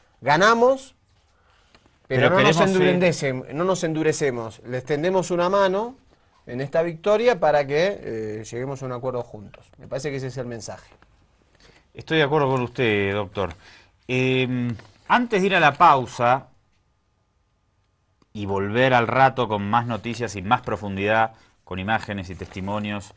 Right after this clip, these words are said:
Speaker 2: y una entrevista en Atenas, eh, sobre el tema griego,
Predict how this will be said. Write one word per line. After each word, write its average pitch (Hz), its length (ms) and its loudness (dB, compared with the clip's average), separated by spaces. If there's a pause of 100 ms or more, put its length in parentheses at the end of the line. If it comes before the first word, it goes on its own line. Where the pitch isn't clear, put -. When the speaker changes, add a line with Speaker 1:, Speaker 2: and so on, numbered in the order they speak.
(560)
Speaker 2:
y 101 240 -8
una 104 120 -4
entrevista 98 920 -2
en 92 160 -8
Atenas, 104 560 -4 (760)
eh, 87 800 -8 (540)
sobre 95 280 -6
el 92 100 -6
tema 117 240 -2
griego, 95 440 -2